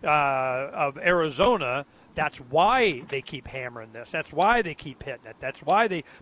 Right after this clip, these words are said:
but then they get blowback and they're coming up again. It's just, I, I'm telling you, it's street activism and signs and whatever. This is, this is interesting, and, and there's no way that anybody can convince me we're not doing exactly what needs to be done.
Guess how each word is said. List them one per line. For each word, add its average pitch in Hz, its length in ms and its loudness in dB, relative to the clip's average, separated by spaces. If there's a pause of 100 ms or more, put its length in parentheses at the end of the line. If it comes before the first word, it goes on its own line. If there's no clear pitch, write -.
but - 140 -8
then 165 180 -2
they 151 100 0
get 139 240 -6
blowback 160 540 2
and 135 80 -12
they're 139 80 -8
coming 151 300 -4
up 151 160 -2
again. 156 260 -6 (320)
It's 151 160 -2
just, - 340 -2
I, 151 120 0
I'm 160 160 -8
telling 269 280 2
you, 151 120 -6
it's - 120 -14
street 220 380 -4
activism 196 680 0
and 135 100 -8
signs 185 520 0
and 156 120 -10
whatever. 185 260 2 (380)
This 214 240 2
is, 185 400 -2 (320)
this 208 200 2
is 220 300 -4 (920)
interesting, 160 720 -4
and, 175 220 2
and 175 180 0
there's 180 300 0 (300)
no 240 140 4
way 240 380 2 (380)
that 180 240 2
anybody 196 340 2
can 175 180 -8
convince 165 420 -2
me 147 180 -8
we're 165 120 -2
not 175 180 4
doing 175 160 0
exactly 156 560 0
what 151 180 -2
needs 143 240 -6
to 127 60 -18
be 131 160 -10
done. 139 380 2